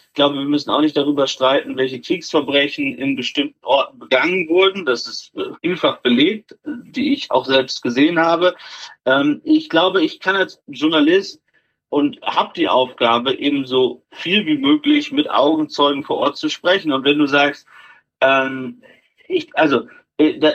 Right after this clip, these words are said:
das Problem ist, die russische Seite, ja, und ich kenne auch viele Kollegen, C N N, B B C und so weiter, die gerne auf der Seite, äh, der Russen berichten würden, die lassen sie aber nicht.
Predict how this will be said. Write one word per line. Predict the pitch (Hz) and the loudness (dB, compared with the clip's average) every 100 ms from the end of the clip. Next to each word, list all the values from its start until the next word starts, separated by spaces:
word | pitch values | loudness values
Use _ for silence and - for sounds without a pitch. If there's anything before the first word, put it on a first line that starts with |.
| - | 2
das | 156 | 0
Problem | - 139 175 226 | 0 2 2 2
ist, | 190 220 - 139 | 0 0 -4 -4
die | |
russische | 131 175 190 190 170 | 0 0 0 -2 0
Seite, | 170 185 196 214 247 - | 2 0 -2 -2 -2 0
ja, | 147 | 2
und | 156 | 2
ich | 131 | 0
kenne | 147 135 | -2 -2
auch | - | -2
viele | 156 | -4
Kollegen, | - 127 143 160 151 143 | -4 -2 0 0 0 -8
C | - 131 | -6 -6
N | 123 | -4
N, | 147 147 | -4 -6
B | 135 | -8
B | 131 | -10
C | - 151 | -4 -2
und | 139 | -2
so | 127 | -2
weiter, | 123 156 202 160 - - - | 2 2 2 0 0 -18 -10
die | - 120 | -8 0
gerne | 147 208 254 220 156 - | 2 2 2 4 2 2
auf | 135 - | -2 0
der | 131 | -4
Seite, | 120 127 127 123 123 110 - | 0 0 0 0 0 -2 -6
äh, | 120 117 - | -6 -4 -4
der | 120 123 | 0 0
Russen | 135 139 127 | 2 0 0
berichten | 123 165 - - 143 | 2 2 0 -4 -4
würden, | 123 117 | -2 -2
die | 117 | -2
lassen | 117 196 214 175 | 0 0 0 0
sie | 147 | 2
aber | 110 110 107 | 2 0 -2
nicht. | 104 - - | -4 -8 -14